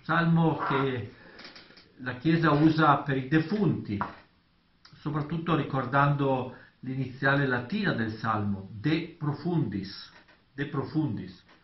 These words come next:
Infatti anche popolarmente si dice ancora oggi, diciamo un "De profundis" per i nostri, per i nostri morti. Beh, è, è, è pensato come salmo da, per i defunti perché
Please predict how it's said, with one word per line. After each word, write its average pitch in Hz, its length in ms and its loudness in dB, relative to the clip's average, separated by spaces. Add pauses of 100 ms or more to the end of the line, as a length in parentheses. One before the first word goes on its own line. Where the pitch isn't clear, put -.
(180)
Infatti 160 380 0
anche 143 220 0
popolarmente 135 880 -2
si 120 180 -8
dice 131 260 -6
ancora 120 600 0
oggi, 131 480 -2 (260)
diciamo 165 460 2
un 135 120 2
"De 147 120 2
profundis" 156 680 2
per 127 200 -4
i 123 120 -6
nostri, 113 720 -6
per 107 120 -14
i 104 80 -6
nostri 95 300 -8
morti. 87 400 -14 (1500)
Beh, 175 260 -4
è, 147 180 0
è, 151 320 2 (260)
è - 80 -10
pensato 160 640 2
come 143 260 0
salmo 160 480 4
da, 127 640 4
per 120 120 -10
i 123 80 -6
defunti 170 500 0
perché 143 760 -2